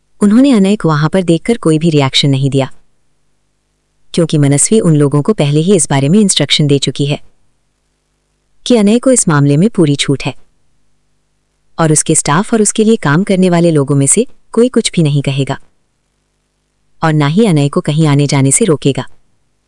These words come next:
इस बारे में मनस्वी है सामने से अनय से कुछ भी नहीं कहा है,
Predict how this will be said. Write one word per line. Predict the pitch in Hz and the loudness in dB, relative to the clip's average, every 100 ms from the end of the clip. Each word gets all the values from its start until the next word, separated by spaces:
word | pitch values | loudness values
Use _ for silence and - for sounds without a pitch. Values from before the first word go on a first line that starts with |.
| _ _ _ _ _ _ _ - | _ _ _ _ _ _ _ -2
इस | 262 - | 0 2
बारे | 226 233 | 2 4
में | 254 | 4
मनस्वी | 190 143 - 160 | 4 2 0 0
है | 156 | 0
सामने | 214 151 143 147 | 0 0 0 0
से | - | 0
अनय | 175 139 | 2 2
से | 139 240 | 0 0
कुछ | 220 - | -2 0
भी | 156 | 0
नहीं | 139 139 | 0 -2
कहा | 135 139 | -4 -4
है, | 139 | -4